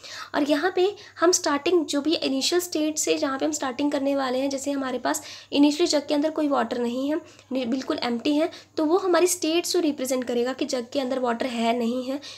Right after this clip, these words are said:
तो उसके लिए हम यहाँ पे दो variables ले रहे हैं, एक्स और वाई, दो states जो हैं यहाँ पे सर्च space है, तो वो represent करेंगी, states represent करेंगी X और वाई,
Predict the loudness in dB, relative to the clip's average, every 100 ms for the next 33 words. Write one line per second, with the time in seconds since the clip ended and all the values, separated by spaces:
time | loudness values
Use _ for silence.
0 | -8 -6 -4 2 4 6 4 2 0 0
1 | -2 -2 0 0 0 0 0 0 2 2
2 | 0 -2 -6 -2 -2 0 -2 -6 -18 -6
3 | -2 0 0 -2 -2 -2 -2 0 -2 -2
4 | -2 0 0 0 0 0 0 -4 -6 -16
5 | -20 -6 0 2 2 0 2 2 2 0
6 | 0 -2 -2 -2 -2 -4 -4 -2 -2 -2
7 | 0 0 0 -4 -6 -4 -2 0 -2